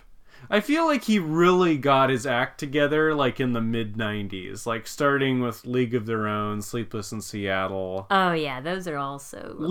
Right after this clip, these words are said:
Speaker 1: Leading
Speaker 2: great.
Speaker 1: up to back-to-back Oscar wins with Philadelphia and
Speaker 2: Mm-hmm.
Speaker 1: Forrest Gump. But we're talking early Tom Hanks today. We're talking Tom Hanks out in the weeds.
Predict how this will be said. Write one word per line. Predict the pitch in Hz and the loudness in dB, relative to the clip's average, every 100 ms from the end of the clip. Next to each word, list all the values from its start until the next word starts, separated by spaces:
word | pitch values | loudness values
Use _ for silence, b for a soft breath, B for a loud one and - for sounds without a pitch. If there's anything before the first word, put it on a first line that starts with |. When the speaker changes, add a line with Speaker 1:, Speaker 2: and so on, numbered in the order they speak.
| 214 | 2
Speaker 1:
Leading | 202 180 | 4 2
Speaker 2:
great. | 160 | 2
Speaker 1:
up | 156 - | 2 -2
to | - 135 123 117 | -2 2 2 0
back-to-back | 104 135 131 - 131 107 113 107 104 | 0 0 0 0 -6 -2 0 0 -2
Oscar | 113 110 107 - 117 104 | 0 0 -2 -6 -6 -4
wins | 101 95 95 92 | -4 -6 -8 -10
with | 101 - | -12 -12
Philadelphia | - 110 98 101 95 - 101 92 92 | -6 -4 -4 -4 -6 -8 -6 -4 -2
and | - | -4
Speaker 2:
Mm-hmm. | 160 | -6
Speaker 1:
Forrest | 107 95 98 - | -4 -6 -6 -10
Gump. | 95 87 85 - - - | -8 -8 -8 -12 -20 -2
But | 214 269 | 2 2
we're | |
talking | 285 320 285 226 - | 4 4 4 0 2
early | 160 156 156 135 117 | 4 6 6 4 0
Tom | 107 120 104 98 | -2 -4 -2 -4
Hanks | 101 95 90 - - | -6 -8 -8 -14 -10
today. | 98 95 85 85 | -8 -6 -6 -4
We're | 147 247 | -2 -2
talking | - 269 254 233 196 180 | 0 2 2 2 2 0
Tom | 175 190 202 190 | 0 2 2 2
Hanks | 190 170 151 165 | 2 0 -2 0
out | 156 | 2
in | 131 | 0
the | 131 120 | -2 0
weeds. | 123 123 123 120 113 113 | 2 2 2 0 -4 -12